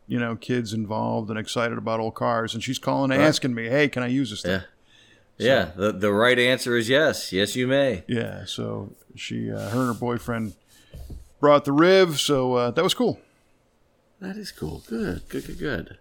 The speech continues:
Speaker 1: Yeah, yeah, definitely.
Speaker 2: Yeah, it looks like a fun time. I, man, uh, I gotta figure out my schedule. I,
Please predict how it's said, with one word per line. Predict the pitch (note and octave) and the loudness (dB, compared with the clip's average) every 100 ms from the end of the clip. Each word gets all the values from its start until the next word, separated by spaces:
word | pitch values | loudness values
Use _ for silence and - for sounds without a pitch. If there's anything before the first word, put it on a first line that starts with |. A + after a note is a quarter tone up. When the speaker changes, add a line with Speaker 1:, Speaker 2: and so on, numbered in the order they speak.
| - | -8
Speaker 1:
Yeah, | A#2+ A#2 | -6 -4
yeah, | A2+ A2+ F2+ - | -6 -10 -12 -12
definitely. | B2 A2+ G2 F2+ _ - | -10 -10 -14 -18 _ -14
Speaker 2:
Yeah, | A3 E3 | -6 -2
it | |
looks | C#3+ A2 | -2 -2
like | G2+ | -4
a | E2+ | -4
fun | G2+ F2 | -4 -4
time. | D#2 E2 D#2 D#2 | -4 -6 -6 -6
I, | D#2+ G2+ - - | -10 -12 -18 -14
man, | A2+ A2+ A2+ A2 G#2 _ _ - - - - - - - - - - _ _ C#3 | -8 -6 -4 -6 -8 _ _ -20 -20 -20 -20 -20 -20 -20 -20 -20 -20 _ _ -2
uh, | A#2+ G2+ E2+ G#2 | 0 2 0 -2
I | |
gotta | G#2+ F#2 | -2 0
figure | G#2+ G2+ | 0 2
out | E2 | 0
my | E2+ | -4
schedule. | - G#2 G2 E2+ E2 | -2 0 0 2 0
I, | F#2+ | 2